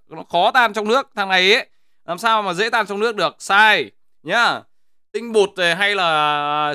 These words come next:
cellulose của chúng ta thì gần như là không tan trong nước. Tinh bột thì tan được trong nước, ok. Nhưng mà sen thì là không tan trong nước, đúng không? Nhá. Còn tinh bột thì nó khó tan. Ờ, các bạn mà biết rồi, các bạn pha,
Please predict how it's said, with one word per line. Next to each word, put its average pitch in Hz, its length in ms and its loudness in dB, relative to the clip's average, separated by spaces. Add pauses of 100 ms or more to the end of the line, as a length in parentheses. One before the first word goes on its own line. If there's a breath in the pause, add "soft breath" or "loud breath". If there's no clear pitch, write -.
(100)
cellulose 196 560 -2
của 190 180 -2
chúng 160 120 -14
ta 185 160 0
thì 151 320 -6 (300)
gần 160 200 -4
như 175 140 -8
là 160 100 -6
không 175 220 -14
tan 180 220 -2
trong 180 140 -12
nước. 262 220 -6 (100)
Tinh 196 180 -8
bột 160 180 -6 (300)
thì 135 200 -10
tan 185 260 -2
được 165 100 -8
trong 180 140 -10
nước, 262 220 -2
ok. 175 140 -10 (560)
Nhưng 190 180 -10
mà 165 60 -4
sen 220 320 -2
thì 151 140 -10
là 135 160 -6
không 175 180 -16
tan 165 160 -6
trong 165 100 -12
nước, 233 260 -6
đúng 135 160 -12
không? 170 180 0 (460)
Nhá. 156 320 -4 (300)
Còn 170 120 -8
tinh 220 180 -6
bột 185 200 0
thì 175 60 -4
nó 180 120 -8
khó 196 260 -2
tan. 208 320 -2 (640)
Ờ, 170 220 -4 (180)
các 233 120 2
bạn 180 220 0
mà 170 140 -6
biết 220 220 -6
rồi, 202 80 -8
các 190 80 -8
bạn 175 160 -4
pha, 190 680 -2